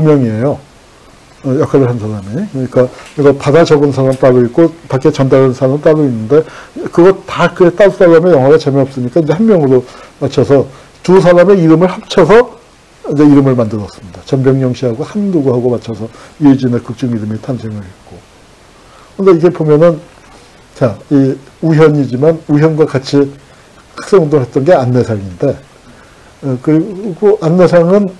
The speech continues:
이 뭘 했냐? 아, 세게 했어요. 광주 미문화원에 시한폭탄을 장치했어. 근데 시한폭탄이 안 터졌어요.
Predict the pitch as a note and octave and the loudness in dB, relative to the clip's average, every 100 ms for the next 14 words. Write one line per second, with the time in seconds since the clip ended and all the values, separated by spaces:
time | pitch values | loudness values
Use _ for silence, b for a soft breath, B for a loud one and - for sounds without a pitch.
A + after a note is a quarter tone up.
0 | _ _ - G#3 G#3+ A#3 A3 - b b | _ _ -12 -2 2 2 -2 -18 b b
1 | b b - D#3 F3+ D3+ C#3+ C3+ C#3+ G2+ | b b -2 4 4 2 0 2 2 0
2 | - _ _ _ _ b b b b b | -16 _ _ _ _ b b b b b
3 | - - - - F#3 F#3+ F3+ - D3+ G#2 | -16 -12 -10 0 2 2 0 2 0 0
4 | G2+ G#2+ - b b b - D#3 D#3+ F3+ | -6 -12 -16 b b b 0 2 2 0
5 | D3 D#3 D3 C3 C3 C3+ E3 - A3 G#3 | -2 -2 0 0 2 2 0 0 -2 -2
6 | F3 - C3+ B2 G2+ G#2+ - F2 - - | -6 0 2 0 -2 -10 -12 -20 -20 -20
7 | B B B B B B B B B F#3 | B B B B B B B B B 0
8 | F#3 G3 F3 - E3+ G3+ A#2 - A2 G2+ | 2 0 0 0 2 2 0 -6 -6 -8
9 | - | -12